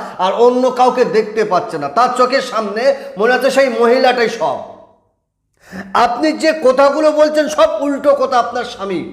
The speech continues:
যা বলছেন আপনার স্বামী তার উল্টো উত্তর দিচ্ছে।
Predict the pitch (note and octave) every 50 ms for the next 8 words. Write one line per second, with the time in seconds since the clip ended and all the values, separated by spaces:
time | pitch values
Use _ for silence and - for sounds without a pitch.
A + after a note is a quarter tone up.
0 | - - - - - - _ _ _ _ _ _ _ _ _ - - D#3 A#3 A#3+
1 | C#4 C#4+ B3 C4+ C#4 C4+ - C4+ C4 B3 A#3+ A#3+ A#3+ B3+ B3+ A#3+ B3 - A3+ B3
2 | C4+ C4+ C4 B3+ B3 A#3+ - A#3 A#3+ A#3+ A#3 F#3 A#3+ A#3 A3+ G#3 F#3 - - F#3
3 | D#3+ C3 B2 C3 - - - A2+ F#2 - - - _